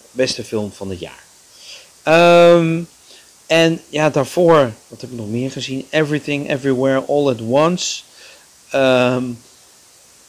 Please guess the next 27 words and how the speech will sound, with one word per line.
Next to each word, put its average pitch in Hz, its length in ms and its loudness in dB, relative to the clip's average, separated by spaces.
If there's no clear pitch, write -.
<laughs> - 1300 -6
ja, 143 240 2
eh, - 160 -16
ik, 139 200 -12
ik 127 240 -12
ben 139 160 -4
weer 180 240 2
een 170 60 0
beetje 143 280 0
in 113 60 -8
slaap 156 300 -4
gevallen. 175 480 -2
Ondanks 160 360 -4
dat, 143 300 0
goede 165 360 -2
film. 175 340 -8
Maar - 140 -10
ik 131 100 -8
moet 127 160 -6
hem 113 260 -8
zeker 113 580 -2
nog 120 200 -8
een 110 60 -20
keertje, 92 300 -12
eh, 95 260 -14
gaan 104 160 -14
kijken. 127 400 -2